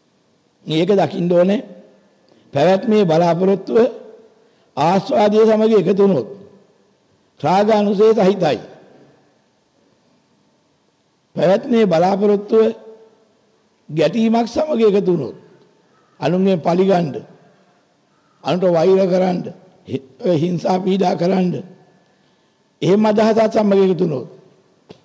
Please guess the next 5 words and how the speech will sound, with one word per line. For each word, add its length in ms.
පටිඝානුසය 720
සහිතයි. 480
ඒ 140
දෙකම 340
නැත්නම් 480